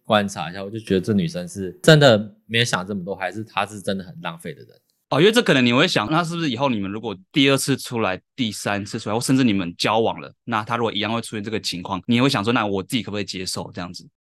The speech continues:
Speaker 1: 对啊，主要是想到以后相处，因为我觉得吃饭这件事就是会一起做的一件事情。
Speaker 2: 对。
Speaker 1: 就必须很注重。你看，要是每次出去吃饭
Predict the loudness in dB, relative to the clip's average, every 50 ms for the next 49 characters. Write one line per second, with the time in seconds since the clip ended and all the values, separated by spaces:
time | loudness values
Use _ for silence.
0 | _ _ _ 6 6 6 4 2 2 2 2 2 0 0 2 2 2 2 0 -6
1 | -6 -4 -2 -2 0 2 2 2 2 0 -2 -4 -4 -4 -4 -4 -6 -4 -2 -4
2 | -4 -4 -6 -6 -6 -6 -10 -12 -16 _ -2 2 4 4 4 4 2 0 0 0
3 | 0 -2 -2 -4 -8 -12 -8 -4 -4 -2 0 0 0 0 0 0 -2 -2 -2 -4
4 | -6 -6 -6 -8 -6 -8 -6 -4 -2 -2 -2 -2 -4 -4 -4 -2 -4 -4 -2 0
5 | 2 2 2 0 -4 -10 -10 -8 -8 -8 -8 -10 -12 -14 -12 -12 -12 -14 -6 _
6 | -2 -2 -2 -2 -8 _ _ _ 4 4 4 4 0 0 0 -4 -2 -2 -4 -4
7 | -4 -6 -8 -4 -4 -4 -4 -2 -2 -2 -2 -2 -2 -2 -4 -4 -4 -2 -2 0
8 | 0 0 -2 -4 -6 -8 -8 -8 -8 -10 -8 -4 -4 -6 -4 -6 -10 -6 -4 -4
9 | -4 -4 -6